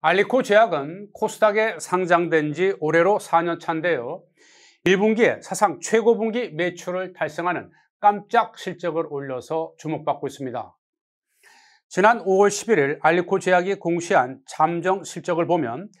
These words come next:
일 분기 매출액은 사백이십구억 원으로 전년 동기 대비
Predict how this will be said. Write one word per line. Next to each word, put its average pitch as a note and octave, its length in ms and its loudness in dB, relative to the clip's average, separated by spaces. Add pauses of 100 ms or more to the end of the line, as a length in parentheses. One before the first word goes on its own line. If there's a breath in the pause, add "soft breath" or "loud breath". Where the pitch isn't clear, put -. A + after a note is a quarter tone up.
(260 soft breath)
일 F3 180 2
분기 G#3 320 -2
매출액은 E3 640 -2
사백이십구억 F3 1000 -2
원으로 C3 480 -2
전년 D#3+ 320 -2
동기 D3 260 -4
대비 D#3+ 400 -4